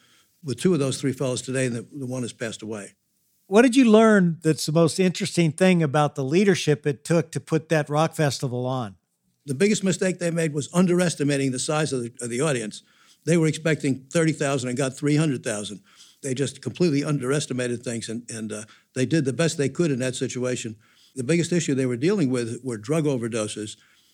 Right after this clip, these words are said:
Speaker 1: and then how do they get people to safety quickly? They found ways to rent helicopters to, <laughs> to get people out in the worst possible situations. And they lost their shirt on that, but they made a ton of money with us.
Speaker 2: <laughs> You know,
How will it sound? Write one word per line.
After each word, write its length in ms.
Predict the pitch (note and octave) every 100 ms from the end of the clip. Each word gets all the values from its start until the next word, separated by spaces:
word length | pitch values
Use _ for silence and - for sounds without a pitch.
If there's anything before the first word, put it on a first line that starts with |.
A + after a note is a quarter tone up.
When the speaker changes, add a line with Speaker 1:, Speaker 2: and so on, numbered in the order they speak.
| -
Speaker 1:
and 120 | B2+
then 120 | A#2+
how 200 | A2+ E3
do 120 | F3 C#3
they 120 | C3+
get 240 | D3+ D3
people 300 | D#3 C#3+ C3+ C3+ -
to 120 | C3
safety 600 | - F3+ A3 A2 A2 G#2+ _
quickly? 480 | - F#3+ A2+ G#2+ G#2+ _ _ _ C3
They 100 | A#2+
found 360 | D#3+ E3 D#3
ways 260 | D3 D3 C3
to 100 | A#2+
rent 200 | B2+ B2
helicopters 760 | B2+ D#3 - A2 - G#2 F#2+ - _ _ _ -
to, 100 | A2+
<laughs> 440 | - C3 - -
to 100 | B2+
get 240 | B2 D#3 D#3
people 280 | D3+ C3
out 140 | C#3 B2+
in 80 | G#2+
the 80 |
worst 260 | A#2 C3 C3
possible 300 | C3+ A#2 A#2+
situations. 680 | - A#2 A2+ A#2+ - E2+ - _ _ _ _ _ _ -
And 80 | C3+
they 140 | C3
lost 200 | C#3+ C#3
their 80 | C3+
shirt 280 | B2 E3 D3+
on 120 | B2+
that, 200 | C3 C3
but 140 | A#2+ A#2
they 80 | B2+
made 200 | C3+ A#2
a 60 |
ton 220 | G#2 C#3+
of 60 | B2+
money 300 | B2+ A2+ G#2 _ _ _ _ _ -
with 200 | C3+ A2+
us. 400 | G2+ - - - _ _ _ _ -
Speaker 2:
<laughs> 100 | D3+ F#3+ E3 _ - - F3
You 100 | G3
know, 200 | G3+ E3